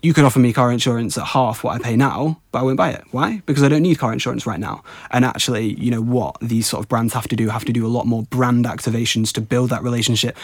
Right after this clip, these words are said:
build that trust when it comes to that sort of purchase window, which actually might be super, super short. You know, you're one of the p-, first things that they search. And that as a, a kind of whole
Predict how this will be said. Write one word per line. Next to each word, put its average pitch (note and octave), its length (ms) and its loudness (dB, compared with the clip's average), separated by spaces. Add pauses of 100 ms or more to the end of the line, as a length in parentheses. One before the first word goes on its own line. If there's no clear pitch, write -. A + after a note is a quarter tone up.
(180)
build A#2+ 220 4
that - 160 -2
trust - 420 -4 (220)
when B2 140 2
it G2+ 100 -2
comes C3 260 4
to B2 60 -4
that A#2 240 -2
sort - 140 -6
of - 60 -18
purchase A#2 420 -2
window, B2 480 2
which A#2+ 160 0
actually E3+ 240 2
might B2+ 160 2
be B2+ 60 -4
super, B2 280 0
super A2+ 260 0
short. - 520 0 (260)
You - 80 4
know, A#2+ 80 4
you're B2+ 320 4
one B2 160 2
of A#2+ 60 0
the A#2 80 -2
p-, - 200 -10
first - 380 0
things A#2 200 0
that - 120 -6
they A#2 100 -6
search. - 500 0
And G#2+ 160 -2 (280)
that C3 260 2
as B2+ 160 0
a, A#2+ 240 -2
a A2 60 -4
kind A2 240 -2
of A2 100 -4
whole A#2+ 360 -4